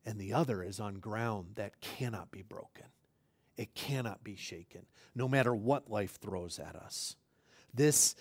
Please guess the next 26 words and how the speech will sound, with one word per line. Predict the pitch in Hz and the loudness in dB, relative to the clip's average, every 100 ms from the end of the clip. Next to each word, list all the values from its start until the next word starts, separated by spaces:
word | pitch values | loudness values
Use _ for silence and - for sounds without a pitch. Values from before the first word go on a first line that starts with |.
| - - | -12 2
is | 135 110 | 2 4
life-giving | 107 135 135 - 139 131 120 | 4 4 4 4 4 4 2
hope | 143 143 | 2 2
for | - 160 | 0 -2
people | - 143 139 117 | 2 0 2 2
who | 123 | 4
have | 113 - - | 2 0 -4
been | 117 | -4
cut | - - 156 - | -4 0 0 0
down | 143 135 131 120 - - - | 0 2 2 -2 -8 -18 -2
by | 110 | -2
culture | 110 - 147 135 - 104 95 - - | -2 -4 -6 -6 -4 -6 -6 -14 -6
and | 117 110 | -2 0
are | 101 | 0
living | 107 113 104 98 90 - | 0 -2 -2 -6 -10 -8
in | 120 104 | -8 -6
exile. | 113 - - 87 71 _ _ | -8 -6 -6 -6 -10 _ _
That's | - 123 - - - _ _ _ _ _ - | -4 -4 -4 -6 -8 _ _ _ _ _ -8
First | 110 98 - | -6 -4 -8
Peter. | - 95 - - _ _ _ _ - | -10 -10 -12 -20 _ _ _ _ -12
And | 117 | -10
for | - | -4
many | 107 131 160 | 0 2 2
of | 117 110 | 2 2
us, | 123 - - | 2 0 -4
that's | 110 113 - - | -4 -2 -4 -6